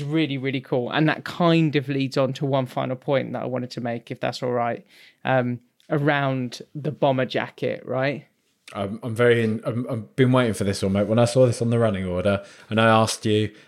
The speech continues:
Speaker 2: I think I asked you expressly, "Are you gonna go full philosophy wanker on me?"
Speaker 1: <laughs>
Speaker 2: And,
Speaker 1: So
Speaker 2: and that's a good thing. That is a good thing. Just so
Speaker 1: Yeah.
Speaker 2: anybody listening, like, I'm, I'm all here for this. So please,
Speaker 1: So
Speaker 2: go, mate.
Speaker 1: I didn't know.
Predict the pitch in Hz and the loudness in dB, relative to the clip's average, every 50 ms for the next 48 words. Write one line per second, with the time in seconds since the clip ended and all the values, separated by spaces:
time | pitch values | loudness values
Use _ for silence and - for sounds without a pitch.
0 | _ _ - - 170 - - 147 143 139 135 139 - - 120 117 113 117 95 - | _ _ -4 -2 -2 2 4 6 6 6 6 2 2 0 2 2 2 0 -4 -8
1 | _ _ _ _ _ 123 - - - - 117 107 - - 104 101 98 92 - - | _ _ _ _ _ -14 -14 -4 2 2 4 4 2 -2 -2 -2 -2 -4 -6 -12
2 | - - - _ _ 117 113 113 110 107 107 101 117 110 107 101 110 107 101 - | -20 -20 -20 _ _ 0 2 2 4 2 2 2 2 0 2 2 2 0 0 0
3 | - 107 101 - - 107 101 92 - - - - - 90 87 87 85 85 82 - | -2 -4 -4 -2 -2 -2 -2 -2 -2 -8 -12 -10 -8 -6 -4 -4 -6 -6 -8 -10
4 | 87 85 82 87 87 82 82 87 85 - - 208 185 151 - - 247 220 - - | -8 -8 -8 -8 -8 -8 -8 -8 -8 -2 2 2 2 2 2 0 0 0 2 2
5 | 220 190 - - 190 180 - - _ _ - - - 254 - 277 233 - 202 208 | 2 2 2 -2 -4 -6 -6 -6 _ _ -2 0 0 2 4 2 2 2 4 2
6 | 214 185 175 185 190 175 - 143 135 165 180 143 - 156 139 156 147 147 - 117 | 4 6 6 6 6 6 4 4 4 4 4 4 0 2 2 2 2 2 2 2
7 | 107 95 90 87 - - 131 123 120 135 127 104 113 - 123 110 - - 98 180 | 0 0 0 -4 -4 0 0 2 4 4 2 2 2 0 0 0 0 0 0 2
8 | 180 180 180 180 160 139 139 117 117 113 113 101 113 107 110 104 110 101 - - | 4 4 6 6 6 6 6 6 4 4 4 2 2 2 4 2 0 0 0 -6
9 | 95 90 87 90 90 90 92 98 - 98 95 95 95 92 92 90 - - 104 98 | -8 -8 -8 -6 -6 -6 -6 -6 -8 -8 -6 -6 -6 -6 -8 -10 -12 -12 -10 -10
10 | 92 98 - _ _ _ _ 117 117 104 101 95 87 95 92 85 - - 78 78 | -10 -10 -12 _ _ _ _ -12 -10 -8 -8 -8 -6 -6 -6 -8 -8 -10 -12 -12
11 | 78 78 73 - - _ _ _ _ _ _ - - - - - 92 87 85 82 | -10 -12 -12 -16 -18 _ _ _ _ _ _ -16 -16 -16 -12 -10 -10 -10 -8 -8
12 | - - - 185 185 190 180 - 85 82 - - _ _ _ _ _ _ - - | -8 -4 0 4 6 6 6 4 2 -4 -10 -16 _ _ _ _ _ _ -20 -16
13 | _ - 165 185 202 233 254 262 240 - - 170 160 - - 202 175 160 185 180 | _ -2 2 2 4 4 4 2 0 -2 -4 -8 -6 0 2 2 2 4 2 2
14 | - - - - 165 170 165 135 - - - 113 127 156 | 0 -2 -2 0 2 2 2 2 0 -2 -4 -6 -6 -8